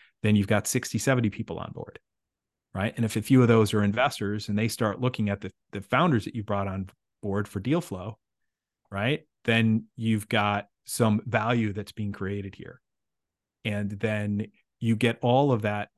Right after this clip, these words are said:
going and you grow that to a hundred to two hundred to three hundred.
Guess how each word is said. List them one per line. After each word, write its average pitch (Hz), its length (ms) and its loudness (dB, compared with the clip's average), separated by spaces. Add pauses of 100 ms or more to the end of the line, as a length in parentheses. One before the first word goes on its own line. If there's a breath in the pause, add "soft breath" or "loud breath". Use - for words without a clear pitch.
(480)
going 110 580 2
and 104 140 -4
you 107 100 -4
grow 110 340 2
that 104 280 0
to 107 180 -4
a 98 40 -2
hundred 107 380 -2
to 101 60 -16
two 110 200 -2
hundred 101 280 -4
to - 60 -20
three 127 220 0
hundred. 98 380 -6